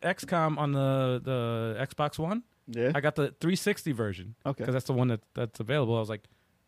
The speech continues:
Speaker 1: "Yeah, I'm gonna get that, and I wanna play X com now."
Speaker 2: Mm.
Speaker 1: 'Cause
Speaker 2: It's based off
Speaker 1: if
Speaker 2: it,
Speaker 1: they,
Speaker 2: yeah.
Speaker 1: yeah, they, they say it's, it's a cover, 'cause it's not a,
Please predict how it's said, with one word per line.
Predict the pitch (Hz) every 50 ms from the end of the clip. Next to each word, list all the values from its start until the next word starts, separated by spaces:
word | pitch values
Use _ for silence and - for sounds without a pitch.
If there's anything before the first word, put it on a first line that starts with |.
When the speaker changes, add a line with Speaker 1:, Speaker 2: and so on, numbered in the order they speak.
| _ _
Speaker 1:
"Yeah, | - 214 180 107 - _ _ _ -
I'm | 123
gonna | 139 151 147 143
get | 147 165 160 -
that, | 147 147 165 180 - _ _ _ _ _ -
and | 123 135
I | 139
wanna | 139 139 135
play | - - 147 139
X | 165 - - -
com | - 123 101 95 95
now." | 92 85 90 - _ _ _ _ _ -
Speaker 2:
Mm. | 127
Speaker 1:
'Cause | - 139 131 110 - - - _ _ _ _ _ _ -
Speaker 2:
It's | 123 -
based | - 180 226 - -
off | 170 330 262
Speaker 1:
if | 165 147 -
Speaker 2:
it, | - 170 160 156
Speaker 1:
they, | 160
Speaker 2:
yeah. | 165 185 165
Speaker 1:
yeah, |
they, | 123 135 135
they | - - 143 139
say | 131 - 156
it's, | 147 127 - - - -
it's | 143 135 123 -
a | 135 113 - -
cover, | - - 175 160 180 170 147 - _ _ _ _ _ -
'cause | 170 165
it's | 180 190 -
not | 226 226 226
a, | 208 180 160